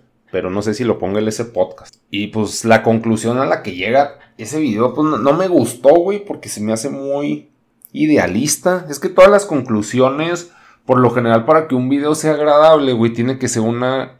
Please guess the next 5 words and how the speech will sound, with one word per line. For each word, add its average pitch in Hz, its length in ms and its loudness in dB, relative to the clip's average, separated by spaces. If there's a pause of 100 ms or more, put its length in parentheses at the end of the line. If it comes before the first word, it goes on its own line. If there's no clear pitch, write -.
conclusión 110 580 -2
idealista 120 1120 -2 (240)
y 107 100 -4
fantasiosa, 101 1000 -2
güey. 92 220 -6